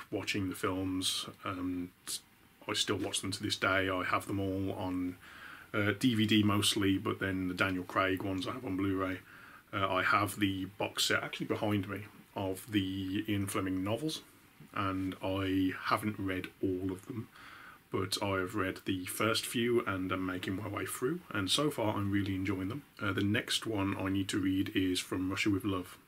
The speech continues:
I believe, and you may hear me say that I've got to read From Russia with L-, Love next, and you might think, um, "Brad, you said that you've read the first few, how are you only on From Russia with Love?"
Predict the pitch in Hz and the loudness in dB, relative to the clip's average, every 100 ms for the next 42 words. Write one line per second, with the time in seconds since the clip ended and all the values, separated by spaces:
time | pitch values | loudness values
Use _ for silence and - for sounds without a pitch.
0 | - 95 90 92 92 - 98 98 92 92 | -10 -6 -4 -2 -4 -6 -2 0 2 0
1 | 90 - 104 123 147 127 120 - 120 117 | -2 -2 0 2 2 2 4 4 4 2
2 | - 123 101 98 110 101 - 98 98 101 | 2 2 4 4 2 -2 0 0 0 -2
3 | 95 95 107 120 127 - 110 101 98 110 | -2 -2 -2 -2 -4 -2 0 0 0 -4
4 | - 98 98 - - 101 95 95 92 98 | -4 -4 -4 -8 -4 -2 0 -2 -4 -8
5 | - _ _ _ - 127 - 165 - 165 | -14 _ _ _ -4 -2 0 -2 -2 -2
6 | 156 139 120 135 123 110 - 107 104 - | -4 -4 -6 -2 -4 -4 -4 -2 -2 0
7 | 151 110 110 120 120 117 110 113 104 110 | 2 2 2 2 2 2 0 0 -2 0
8 | 104 101 104 101 117 107 | 0 0 0 2 -2 -4